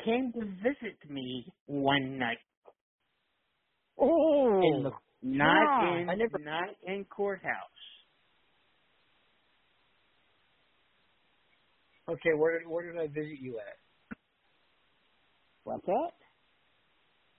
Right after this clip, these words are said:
Speaker 3: Where did I visit you at?
Speaker 1: <laughs> Up here.
Speaker 3: Where's up here?
Speaker 1: Uh, you visited me at Maury's Piers.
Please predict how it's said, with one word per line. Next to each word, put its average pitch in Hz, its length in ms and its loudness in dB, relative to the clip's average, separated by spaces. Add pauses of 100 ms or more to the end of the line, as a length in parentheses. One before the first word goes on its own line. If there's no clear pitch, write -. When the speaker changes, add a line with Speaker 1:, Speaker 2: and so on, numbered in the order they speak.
(360)
Speaker 3:
Where 160 180 4
did 165 100 0
I 160 120 4
visit 151 400 -8
you 127 180 -6
at? 107 220 -8 (1300)
Speaker 1:
<laughs> - 40 2 (2250)
Up 185 80 0 (100)
here. 156 420 0 (1800)
Speaker 3:
Where's 156 300 -2
up 160 140 -2
here? 160 220 -4
Speaker 1:
Uh, 120 180 -6 (1900)
you 156 200 -10 (200)
visited 175 320 -12
me 165 240 -2 (120)
at 131 160 -4 (160)
Maury's 139 480 -4 (120)
Piers. 123 380 0